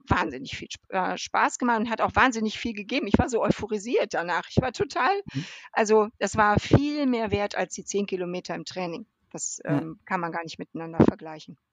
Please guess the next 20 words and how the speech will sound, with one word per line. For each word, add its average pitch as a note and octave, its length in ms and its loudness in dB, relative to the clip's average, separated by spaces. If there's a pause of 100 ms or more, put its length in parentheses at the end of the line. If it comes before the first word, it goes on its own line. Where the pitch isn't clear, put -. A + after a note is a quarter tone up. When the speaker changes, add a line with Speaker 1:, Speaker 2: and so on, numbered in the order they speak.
(160)
Speaker 2:
Ja, C#3+ 160 2 (140)
ja, D3 120 0
Speaker 1:
Ja. - 100 -8
Speaker 2:
ja. C#3+ 180 0 (640)
Und, D#3+ 180 0
und, D3+ 200 0
und D#3+ 280 0
grundsätzlich F3+ 720 0
dieses G3 240 -2
Gefühl, G3+ 440 0
dass F#3 180 0
du D#3+ 60 4
ja D3 100 2
wirklich, - 380 -2
also D#3 140 0
echt - 420 -6
viel E3 180 0
investiert D#3 600 2
hast, C3+ 240 0
dass, - 220 -2